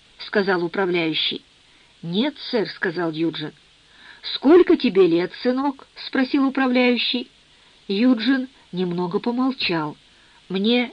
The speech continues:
девятнадцать», — сказал он наконец, недоумевая,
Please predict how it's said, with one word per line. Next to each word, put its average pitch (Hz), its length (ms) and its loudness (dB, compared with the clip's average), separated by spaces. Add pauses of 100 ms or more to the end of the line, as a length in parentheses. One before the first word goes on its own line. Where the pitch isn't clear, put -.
(300)
девятнадцать», — 254 840 0
сказал 196 360 2
он 196 120 0
наконец, 220 500 0 (360)
недоумевая, 202 840 2